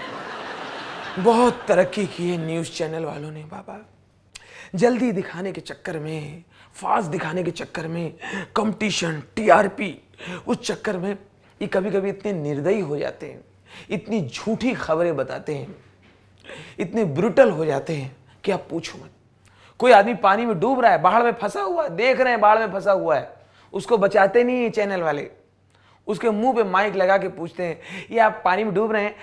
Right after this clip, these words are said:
आपको कैसा लग रहा है?" वो बोलता है, "बस मैं एक बार किसी तरह निकल आऊं, फिर मैं चप्पल लेके बताऊंगा मुझे कैसा लग रहा है।" सूंघते रहते खबरें।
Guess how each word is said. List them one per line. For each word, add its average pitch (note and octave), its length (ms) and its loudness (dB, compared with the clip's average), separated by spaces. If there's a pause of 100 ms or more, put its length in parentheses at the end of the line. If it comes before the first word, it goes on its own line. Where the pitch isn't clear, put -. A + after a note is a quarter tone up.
(160)
आपको F#3 200 4
कैसा F#3+ 260 0
लग G3+ 160 2
रहा G3+ 120 0
है?" G3 160 -8 (1500)
वो F3 80 -6
बोलता F3+ 240 -4
है, F#3+ 60 -4
"बस F#3+ 160 -6 (920)
मैं A3 260 0
एक G3 100 -2
बार A#3 180 6
किसी A3+ 320 -10
तरह A#3+ 240 -4
निकल A3+ 460 0
आऊं, G3 340 0 (1700)
फिर A#3+ 100 -6
मैं B3 100 -2
चप्पल B3 460 4
लेके B3 260 2
बताऊंगा G#3 400 -4
मुझे G#3 180 -6
कैसा F#3+ 340 -6
लग E3+ 200 -10
रहा D#3+ 80 -18
है।" - 1000 -10
सूंघते D4+ 400 2
रहते F#3+ 220 2
खबरें। C#3 380 -8